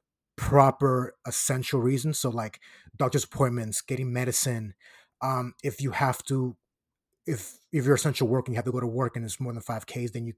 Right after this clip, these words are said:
you can go, but you need a, a, a, a permit. And if you don't have that permit, um, if you get pulled over by the cops, it's, like,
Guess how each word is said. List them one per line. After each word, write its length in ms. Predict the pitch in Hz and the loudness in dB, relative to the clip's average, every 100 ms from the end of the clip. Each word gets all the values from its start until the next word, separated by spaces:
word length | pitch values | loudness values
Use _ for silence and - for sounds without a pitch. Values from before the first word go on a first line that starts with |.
| - | -12
you 80 | 113 | -8
can 140 | 120 | -4
go, 200 | 127 117 | -4 -4
but 160 | 120 127 | -6 -6
you 80 | |
need 140 | 123 117 | -4 -4
a, 280 | 123 113 - - - _ _ - | -6 -6 -10 -18 -20 _ _ -4
a, 200 | 120 113 120 | -4 -4 -6
a, 80 | 113 123 | -8 -8
a 60 | |
permit. 420 | - - 147 113 - _ _ - | -6 2 2 2 -8 _ _ -10
And 100 | 127 | -4
if 80 | 131 | -2
you 60 | 131 | 0
don't 100 | 127 | 2
have 160 | 139 | 2
that 200 | 127 - | 0 -2
permit, 400 | - 143 156 254 - _ | -2 0 2 0 -4 _
um, 260 | 135 123 117 | -2 -2 -4
if 100 | 117 | -6
you 60 | 127 | -6
get 140 | 123 | -6
pulled 140 | 139 | -4
over 100 | 135 | -4
by 80 | 117 | -4
the 80 | 117 | -4
cops, 440 | - 190 - - - - - - - | -2 -4 -4 -8 -10 -20 -20 -10 -4
it's, 260 | 143 - | 0 0
like, 300 | 143 123 - | 0 -2 -6